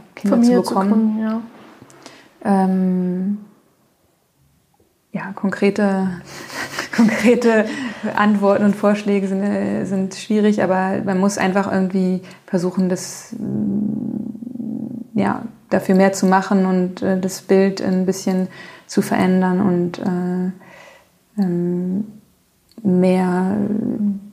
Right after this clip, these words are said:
Speaker 1: die Person zu unterstützen. Ja.
Speaker 2: Hast du denn, ähm, fällt dir denn jetzt jemand ganz spontan ein, eine Frau,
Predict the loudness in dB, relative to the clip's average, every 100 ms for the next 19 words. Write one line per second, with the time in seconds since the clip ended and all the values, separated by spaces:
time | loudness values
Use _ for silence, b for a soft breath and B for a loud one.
0 | -4 -2 2 2 4 2 2 0 0 0
1 | -2 -2 -2 -2 -2 -8 -20 b b b
2 | b b b _ _ _ _ -4 -2 -4
3 | -10 B B B B -12 -4 -2 -2 -4
4 | -2 0 2 2 2 -2 -6 -2 0 2
5 | 0 -2 -8 -16 _ _ _ _ _ -4
6 | -2 -2 0 4 4 4 0 -2 0 0
7 | 0 -4 -4 -6 -6 -6 -4 -2 -2 -4
8 | -4 -2 -2 0 -2 -2 -12 -8 2 4
9 | 4 2